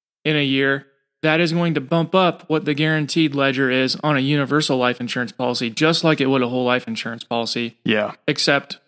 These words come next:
Speaker 1: with universal life, it's like an i-, interest is credited, whereas life insurance, you earn dividends.
Speaker 2: Mm-hmm.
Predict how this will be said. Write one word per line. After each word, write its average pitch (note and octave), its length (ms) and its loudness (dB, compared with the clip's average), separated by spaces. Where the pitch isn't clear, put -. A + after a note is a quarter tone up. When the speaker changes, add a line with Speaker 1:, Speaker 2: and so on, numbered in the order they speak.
Speaker 1:
with C#3+ 280 -4
universal C#3 480 0
life, E3 340 2
it's - 200 -6
like C3+ 180 -2
an B2+ 160 -8
i-, - 100 -10
interest D3+ 380 -2
is C3 100 -4
credited, F3+ 580 2
whereas C#3 720 0
life D#3+ 200 0
insurance, D3+ 540 -2
you C#3 80 -10
earn B2+ 220 -10
dividends. A#2 560 -6
Speaker 2:
Mm-hmm. B2 280 -2